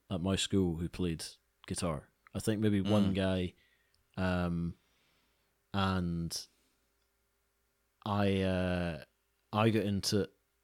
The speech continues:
Speaker 1: I got into it through the violin, and, um, my dad plays piano a bit, and, uh, I'd been in choirs and stuff, but,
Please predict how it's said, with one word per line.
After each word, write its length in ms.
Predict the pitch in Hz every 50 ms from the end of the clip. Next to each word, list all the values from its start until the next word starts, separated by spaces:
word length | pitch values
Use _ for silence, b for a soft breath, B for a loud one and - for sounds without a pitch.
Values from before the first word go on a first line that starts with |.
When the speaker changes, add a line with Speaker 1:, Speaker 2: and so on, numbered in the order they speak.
| _ _ _ _ _ _ -
Speaker 1:
I 120 | 110 113
got 120 | 104 107
into 200 | 101 98 - -
it 40 | -
through 160 | - - 104
the 60 | 90 87
violin, 500 | 87 107 104 101 95 98 110 107 98 - _ _ b b b b b b b b b b b b b b b _ _ -
and, 420 | 90 90 90 87 85 85 82 -
um, 560 | 90 87 87 85 82 82 80 80 78 78 82 - _ _ -
my 140 | 98 95 90
dad 260 | 85 101 101 98 -
plays 200 | - 95 87 -
piano 380 | - - 90 90 90 87 87 80
a 40 | 71
bit, 180 | 69 67 - _ _ _ _ _ _ _ _ _ _ _ _ _ - - - - - - - - - -
and, 340 | - 87 87 87 87 85 78
uh, 120 | 85 82 80
I'd 140 | 87 85
been 140 | - 98 90
in 100 | 87 85
choirs 480 | - - - 98 92 92 95 95 87 -
and 80 | 95 -
stuff, 260 | - 98 87 - - -
but, 180 | 107 95 -